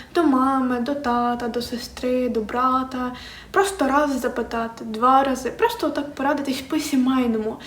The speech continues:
Це така надмірна невпевненість в собі, при якій я навіть не могла самостійно купити, до прикладу, собі якийсь елемент з одягу, тому що я не знала, а чи це буде класно, а чи це буде добре,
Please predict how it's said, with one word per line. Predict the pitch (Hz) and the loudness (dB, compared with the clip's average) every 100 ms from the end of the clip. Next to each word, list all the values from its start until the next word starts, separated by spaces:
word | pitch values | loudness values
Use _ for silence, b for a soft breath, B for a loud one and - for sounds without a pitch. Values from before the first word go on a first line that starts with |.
| - | -2
Це | 277 277 | 0 0
така | 277 277 294 320 302 254 - - - - | -2 -2 0 2 2 0 -4 -16 -18 -4
надмірна | 269 254 254 311 294 269 | 0 2 2 2 2 0
невпевненість | 247 247 - 294 269 240 226 - | -2 -4 0 0 2 -2 -4 -6
в | - | -4
собі, | 339 381 302 | 0 0 0
при | - 262 | -2 0
якій | 254 294 294 254 | 0 0 -2 0
я | |
навіть | 247 277 269 | 0 -2 0
не | 269 | 0
могла | 262 269 277 | 0 0 -2
самостійно | 277 254 247 - 285 269 254 | -2 -2 -4 -4 -2 -2 -2
купити, | 247 269 269 247 | -4 -2 -2 -2
до | 240 | -4
прикладу, | 269 262 254 | -4 -6 -6
собі | 247 240 262 | -8 -4 -2
якийсь | 247 269 - | -2 -4 -4
елемент | 262 254 254 247 | -6 -2 -2 -2
з | - | -2
одягу, | 370 403 302 | 0 2 2
тому | 254 247 | 0 -4
що | 285 262 | -4 -4
я | 262 | -4
не | 247 | -4
знала, | 262 311 269 | -4 -2 -2
а | 240 | -4
чи | 247 | -6
це | - | -6
буде | 247 233 | -4 -2
класно, | 233 269 285 254 | -2 -2 -2 -4
а | 240 | -6
чи | |
це | - 240 | -6 -4
буде | 240 226 | 0 0
добре, | 240 320 285 | 2 0 -2